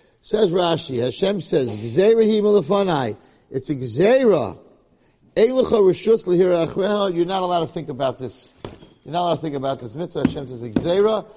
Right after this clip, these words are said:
I don't want Wallerstein thinking about it. I don't want any girls thinking about it. Could you get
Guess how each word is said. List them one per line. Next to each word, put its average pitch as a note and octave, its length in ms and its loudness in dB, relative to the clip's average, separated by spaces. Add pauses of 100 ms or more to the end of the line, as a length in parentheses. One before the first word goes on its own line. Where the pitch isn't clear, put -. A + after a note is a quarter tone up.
(200)
I B2+ 80 -10
don't B2+ 100 -10
want B2 200 -8
Wallerstein E3+ 440 -2
thinking D#3 280 -10
about D3 280 -2
it. C#3 140 -8 (320)
I C#3+ 80 -6
don't C#3+ 80 -6
want C3+ 140 -6
any B2 140 -8
girls E3 240 -6
thinking D3+ 140 -8
about C3 120 -6
it. F#2+ 40 -14
Could A#2+ 140 -12
you C3+ 80 -6
get A#2 180 -8